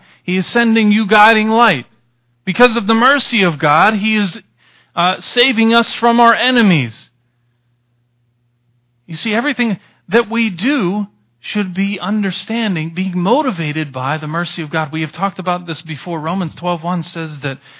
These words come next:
in view of God's mercy, offer yourselves to him as a living sacrifice, holy and pleasing to the Lord. This is your spiritual act of worship.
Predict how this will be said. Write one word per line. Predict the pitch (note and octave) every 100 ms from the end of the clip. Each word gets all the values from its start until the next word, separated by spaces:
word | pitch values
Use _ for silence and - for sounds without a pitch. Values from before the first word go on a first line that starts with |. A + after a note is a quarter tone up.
| - -
in | D#3+ C#3+
view | D#3 A3 A3
of | G#3 E3
God's | F#3 F#3 E3
mercy, | D#3+ G#3+ G3+ - C#3+ D3
offer | D#3 F#3 - F#3+
yourselves | F#3 E3+ - E3 D#3 D#3
to | D3+
him | C#3+ D#3
as | D3+ C#3
a |
living | C#3 D#3+ D3+
sacrifice, | C#3+ D#3 D3 D3 D3 C3+
holy | D3+ D3
and | D3+ C#3
pleasing | C#3+ C#3 C#3
to |
the | B2+
Lord. | C3+ C3
This | D#3+ D#3
is | C#3+
your | C#3 C3
spiritual | - E3 D3+ C#3+ D3
act | C3+ B2+ -
of | B2
worship. | C3+ B2+ -